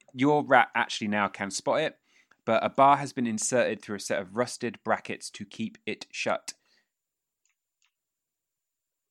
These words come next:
So you, looks like you can get into the cargo hold, presumably the lowest level of the Emperor of the Waves, but that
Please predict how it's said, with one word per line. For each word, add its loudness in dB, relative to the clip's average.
So -4
you, -2
looks 2
like -4
you -2
can -8
get 0
into -8
the -8
cargo -4
hold, -6
presumably -8
the -10
lowest 2
level -10
of -14
the -14
Emperor -16
of -18
the -18
Waves, -12
but -4
that 0